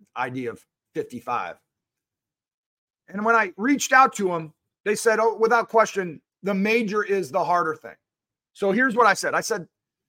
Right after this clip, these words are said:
"Is, isn't it, uh, the, the, uh, son's name is, um, Hudson." So I say, "Hudson, listen,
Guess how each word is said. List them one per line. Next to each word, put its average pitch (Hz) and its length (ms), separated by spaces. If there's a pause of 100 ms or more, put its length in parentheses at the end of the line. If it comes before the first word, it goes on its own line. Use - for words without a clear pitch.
(360)
"Is, 180 200
isn't 185 240
it, 185 120
uh, 156 220
the, 165 280
the, 156 240 (120)
uh, 156 220
son's 185 320
name 165 240
is, 143 180
um, 120 320
Hudson." - 400
So - 140
I 202 60
say, 220 180
"Hudson, 190 340
listen, 202 300